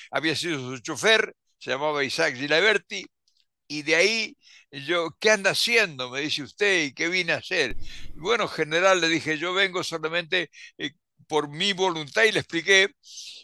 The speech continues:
"para llevar información porque la gente está, eh, o sea, siendo hacinada en las cárceles y quiere saber qué puede hacer ese pueblo". Y me dice él, "Yo a usted no lo necesito allá, yo a usted lo necesito acá,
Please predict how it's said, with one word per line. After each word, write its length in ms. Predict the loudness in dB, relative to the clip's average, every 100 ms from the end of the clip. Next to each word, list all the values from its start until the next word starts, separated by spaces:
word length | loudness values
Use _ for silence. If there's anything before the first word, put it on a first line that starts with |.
| -2
"para 320 | 4 4 4
llevar 340 | 4 4 4
información 680 | 2 -2 -6 -4 -2 -4 -4
porque 240 | -4 -2
la 100 | -2
gente 280 | 0 -2 -2
está, 380 | -4 2 2 2 -4 _ _ -6
eh, 400 | 0 2 2 -2 -8 -16
o 40 | -10
sea, 160 | -8 -2
siendo 320 | 0 2 0
hacinada 540 | 0 -2 2 4 4
en 60 | 2
las 120 | 0
cárceles 540 | 0 -2 -2 -12 -14 -20 -20 -12
y 220 | -2 -2
quiere 280 | 0 0 0
saber 400 | 0 0 0 0
qué 200 | 2 2
puede 260 | 2 -2 -2
hacer 260 | 2 2
ese 240 | 2 0 -6
pueblo". 500 | -6 -6 -6 -14 _ _ _ -20 -20 -20 -20 _
Y 120 | -6 -2
me 140 | 0
dice 460 | 0 0 2 2 2
él, 140 | 0
"Yo 200 | -2 2
a 60 | 2
usted 440 | 0 0 0 0
no 140 | -4
lo 200 | -4 -4 -4
necesito 640 | -8 -8 -8 -8 -2 0
allá, 260 | 0 0 -4
yo 100 | -6
a 20 |
usted 220 | -4 -6
lo 120 | -4
necesito 640 | -6 -8 -8 -8 -8 -6 -4
acá, 320 | 0 0